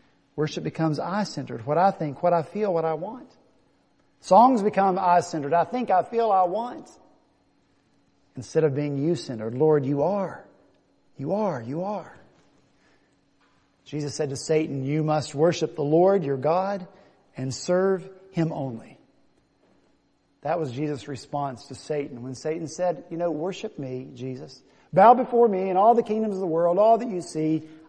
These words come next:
I will give them to you." But Jesus pointed Satan to the truth. I realized when I was thinking about that this week, I've always considered Satan a prop in this particular passage. Like,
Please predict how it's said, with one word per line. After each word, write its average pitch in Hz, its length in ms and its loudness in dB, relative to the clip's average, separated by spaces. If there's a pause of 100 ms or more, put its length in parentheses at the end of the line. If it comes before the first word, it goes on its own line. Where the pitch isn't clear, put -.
(100)
I 180 400 2
will 143 160 0
give 139 300 0
them 135 280 -6
to - 140 -12
you." 147 380 -10 (1600)
But 123 140 -10
Jesus 147 420 -4
pointed 147 680 -6
Satan 139 540 -4 (160)
to 147 80 -10
the 135 100 -8
truth. 139 400 -14 (1200)
I 143 60 -8
realized 180 340 6
when 156 100 -2
I - 20 -2
was 139 160 -8
thinking 165 340 -6
about 147 320 -6
that 151 440 -6
this 147 200 -6
week, 160 220 -2
I've 143 100 0
always 175 640 2 (680)
considered 175 880 -2
Satan 185 380 -2
a 127 60 -2
prop 135 520 -4 (260)
in 139 100 -8
this 135 140 -8
particular 127 480 -10
passage. - 500 -14
Like, 139 300 -8